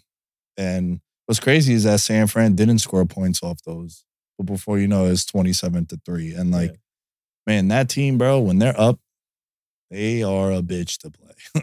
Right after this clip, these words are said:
Speaker 1: <laughs> When they're winning, like, they're bad if they gotta come from behind. But if
Speaker 2: Mm.
Speaker 1: they have a lead on you, Mike, fucking over.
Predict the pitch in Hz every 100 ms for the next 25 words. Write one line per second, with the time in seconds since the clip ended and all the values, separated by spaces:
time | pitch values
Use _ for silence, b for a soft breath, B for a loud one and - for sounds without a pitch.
0 | 117 _ _ _ _ _ - 104 123 151
1 | 120 147 151 156 151 - 104 - 139 156
2 | 98 110 131 139 101 - 107 117 104 98
3 | 113 101 92 87 92 110 135 147 131 135
4 | 131 123 147 131 92 87 117 139 139 135
5 | 139 143 147 - - _ _ _ _ _
6 | _ _ _ _ _ _ 95 85 80 82